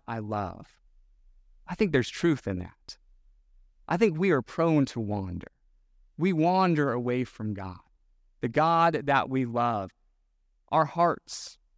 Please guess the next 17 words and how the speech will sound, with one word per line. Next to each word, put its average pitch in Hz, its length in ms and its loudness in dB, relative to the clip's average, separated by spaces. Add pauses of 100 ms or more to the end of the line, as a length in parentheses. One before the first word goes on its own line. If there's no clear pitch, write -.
(100)
don't 165 320 4
always 170 440 2
stay 147 600 0 (120)
intact 147 680 -2
with 131 240 -4
where 143 260 0
God 135 460 0
is. 135 340 0 (320)
And 147 220 2
that 202 240 4
was 208 180 0
true 185 380 0
when 135 180 0
this 170 220 -2
hymn 190 220 0
was 160 140 0
written 147 520 0